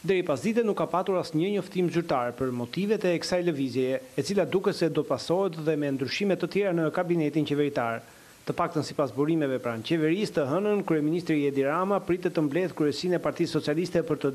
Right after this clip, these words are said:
diskutuar lëvizjet e mundshme në kabinet. Largimi i ministrit Tahiri dhe ndryshimet e pritshme vijnë në një moment kur opozita po kërkon me këmbgulje krijimin e një qeverie teknike që të garantojë zgjedhje të lira e të ndershme më tetëmbëdhjetë qershorin e ardhshëm.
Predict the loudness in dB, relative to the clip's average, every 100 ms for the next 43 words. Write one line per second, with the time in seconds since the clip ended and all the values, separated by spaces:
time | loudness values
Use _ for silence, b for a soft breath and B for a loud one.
0 | 0 -2 0 2 2 0 0 0 0 0
1 | 0 -2 0 0 0 0 0 2 0 -2
2 | -8 _ _ _ _ _ _ _ _ _
3 | -2 0 2 2 2 2 2 2 2 2
4 | 2 2 2 0 0 0 2 2 0 0
5 | 0 0 -2 0 2 4 4 2 2 2
6 | 2 2 -2 -2 0 0 0 -2 2 2
7 | 2 0 0 -2 0 0 0 0 2 2
8 | 2 2 0 0 0 2 0 0 0 2
9 | 2 0 -2 B 0 0 2 0 2 0
10 | 0 0 0 0 0 2 0 0 2 0
11 | 0 -2 -2 -2 -2 0 0 0 -2 0
12 | 0 0 0 -2 -2 -6 -6